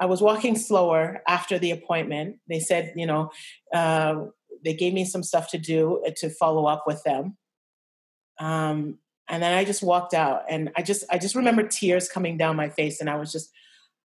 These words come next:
I was like, "Did that just happen?" You know,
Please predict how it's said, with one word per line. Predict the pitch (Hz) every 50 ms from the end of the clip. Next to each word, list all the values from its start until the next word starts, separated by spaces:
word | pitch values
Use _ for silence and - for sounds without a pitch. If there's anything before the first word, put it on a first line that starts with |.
| _ _ -
I | 196 202
was | 185 185
like, | 185 175 175 - - - _ 185 - -
"Did | 185 165 156
that | - 175 170 - - 165
just | - 165 160
happen?" | - - - - 160 151 - - - - - - _ _ _ _ _ _ _ _ _ _ _ _ _ _ _ _ _ _ _ _ _ _ _ _ _ _ _ _ _ _ _ -
You | - 165
know, | 156 151 139 139 135 131 - -